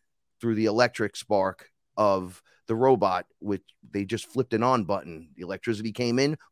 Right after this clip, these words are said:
boom, it animates immediately, gets up, starts acting like Ultron. And I'm like, "Whoa, what is this?" And they're like, "You're the same guy. The same power animates both. However,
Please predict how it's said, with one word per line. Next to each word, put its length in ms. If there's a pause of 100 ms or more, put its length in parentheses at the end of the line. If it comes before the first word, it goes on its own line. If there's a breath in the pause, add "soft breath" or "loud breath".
boom, 280
it 160
animates 480
immediately, 640
gets 260
up, 240 (220 loud breath)
starts 260
acting 280
like 160
Ultron. 540 (100)
And 100
I'm 120
like, 180 (100)
"Whoa, 340 (340)
what 160
is 120
this?" 320 (580 soft breath)
And 160
they're 120
like, 340
"You're 120
the 200
same 480
guy. 720 (560)
The 80
same 300
power 560
animates 520
both. 440 (460)
However, 580